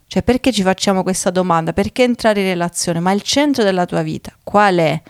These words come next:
Tu con questa vita che ci vuoi fare? Cosa ci vuoi? Ci vuoi fare i viaggi? Bravo. Ci vuoi fare, questi sono obiettivi, sono cose aggiuntive, ma è il centro.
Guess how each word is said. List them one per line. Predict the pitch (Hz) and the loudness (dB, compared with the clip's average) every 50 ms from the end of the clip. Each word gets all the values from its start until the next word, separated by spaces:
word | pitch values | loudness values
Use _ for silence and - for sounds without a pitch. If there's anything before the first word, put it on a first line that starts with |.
| - - - - _ - | -20 -20 -20 -20 _ -8
Tu | _ - 277 196 | _ -2 -2 -2
con | _ - 196 202 196 202 | _ 0 0 0 0 -2
questa | - 262 294 269 - - - 220 196 | -2 0 0 0 0 -2 0 0 0
vita | 180 175 175 160 170 170 _ _ _ | 0 -2 -2 -2 -4 -6 _ _ _
che | _ - 269 277 302 294 302 | _ -2 0 0 0 0 _
ci | - - - - 220 | -6 -6 -4 -2 -4
vuoi | 202 185 190 202 208 220 233 240 247 247 - | -4 -2 0 2 2 4 4 2 0 -2 -4
fare? | _ - - - - - 180 160 160 156 143 143 156 156 156 - _ _ _ _ _ _ _ _ _ _ _ | _ -20 -20 -8 -2 0 0 2 2 0 0 -2 -4 -6 -8 -12 _ _ _ _ _ _ _ _ _ _ _
Cosa | - 294 311 302 254 | -2 -2 0 0 0
ci | 214 - - | -2 -2 -2
vuoi? | 196 180 - - | -2 -2 -2 -4
Ci | - - - | -10 -10 -2
vuoi | 226 214 202 | -2 0 0
fare | 208 196 185 | 2 0 0
i | 185 | 0
viaggi? | 180 208 214 208 202 196 180 190 - - - _ | 2 2 4 4 2 0 -2 -10 -14 -14 -14 _
Bravo. | _ - 165 - 151 - _ _ _ - - - - - - - _ | _ -4 -2 -2 -4 -4 _ _ _ -20 -20 -20 -20 -20 -20 -20 _
Ci | - - 214 | -8 -6 -4
vuoi | 208 202 202 196 196 196 190 | 2 2 4 4 4 2 0
fare, | 190 - 196 190 185 185 185 185 185 180 180 - | 0 0 0 2 2 2 2 4 2 2 0 0
questi | - 277 302 302 | 0 2 2 4
sono | 247 233 226 240 247 262 | 4 4 2 2 2 2
obiettivi, | 254 220 202 214 220 214 - _ _ - 220 226 233 226 208 196 170 175 170 | 0 0 -2 -2 -2 -4 -4 _ _ -8 -6 -4 -2 0 0 0 0 -2 -2
sono | 175 - - 202 208 208 | -2 -2 -4 -2 -4 -2
cose | 208 233 254 240 - 240 202 196 - - - - - - - _ | -2 -2 -2 -2 0 0 0 0 -2 -6 -14 -20 -20 -20 -18 _
aggiuntive, | - 220 254 247 208 202 196 196 196 190 _ - 226 214 185 180 180 | -2 -2 0 0 0 -2 -2 -2 -4 -6 _ -6 -4 -2 0 0 0
ma | 185 208 233 | 0 0 2
è | 262 | 2
il | 269 254 226 196 190 | 2 2 0 -2 -6
centro. | - - - - - 214 196 180 170 170 160 - - - 165 165 165 165 165 170 | -10 -6 -4 0 2 2 2 2 0 -2 -6 -6 -6 -4 -2 -2 -2 -2 -4 -6